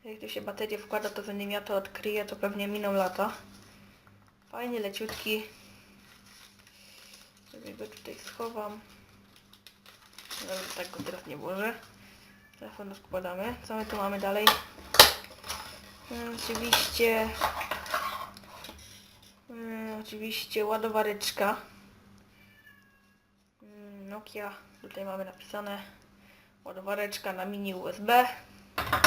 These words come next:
I mamy też tutaj także bateryjkę, taką małą, małą bateryjkę. Aha,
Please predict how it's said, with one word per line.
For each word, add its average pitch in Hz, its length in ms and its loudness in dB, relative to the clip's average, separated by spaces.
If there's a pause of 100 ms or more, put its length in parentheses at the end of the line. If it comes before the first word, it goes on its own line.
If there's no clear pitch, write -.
(1080)
I 254 40 -2
mamy 247 400 4
też 240 240 2 (380)
tutaj 240 220 2
także 240 480 6 (1120)
bateryjkę, 220 800 2 (320)
taką 202 200 -4
małą, 190 320 6
małą 185 300 -2
bateryjkę. 180 640 -2 (1080)
Aha, 240 500 0